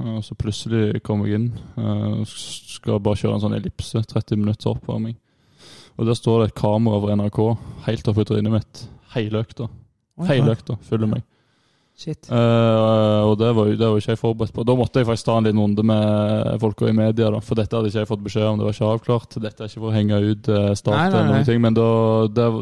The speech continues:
Speaker 1: det var liksom litt sånn starten på det, da.
Speaker 2: Mm.
Speaker 1: Eh, så følte jeg at Start, eh, etter hvert håndterte det ganske bra, eh,
Speaker 2: Mm.
Speaker 1: og prøvde, jeg snakket en del med Sindre om det, om å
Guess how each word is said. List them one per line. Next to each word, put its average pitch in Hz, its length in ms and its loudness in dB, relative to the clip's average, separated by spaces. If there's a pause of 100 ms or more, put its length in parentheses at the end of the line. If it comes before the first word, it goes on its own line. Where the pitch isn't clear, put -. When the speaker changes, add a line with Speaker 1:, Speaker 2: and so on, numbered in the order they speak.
Speaker 1:
det 123 80 4
var 123 80 4
liksom 113 240 0
litt 110 160 0
sånn 110 80 0
starten 117 400 0
på 110 160 0
det, 107 80 0
da. 107 80 -2
Speaker 2:
Mm. 143 240 -4
Speaker 1:
Eh, 110 460 4 (680)
så 131 80 0
følte 120 240 0
jeg 120 140 0
at - 100 -12
Start, - 600 -2 (260)
eh, 107 380 -2
etter 101 180 -8
hvert 104 400 -4
håndterte 110 560 -2
det 107 80 -2
ganske 107 240 -6
bra, 107 220 -2 (160)
eh, 110 100 -6
Speaker 2:
Mm. 104 300 -2
Speaker 1:
og 101 80 -6
prøvde, 107 420 -4 (540)
jeg - 100 -6
snakket - 240 -6
en 120 160 0
del 107 60 0
med 104 100 -2
Sindre 104 320 -2
om 107 100 -2
det, 107 220 0
om 104 140 -4
å 104 180 0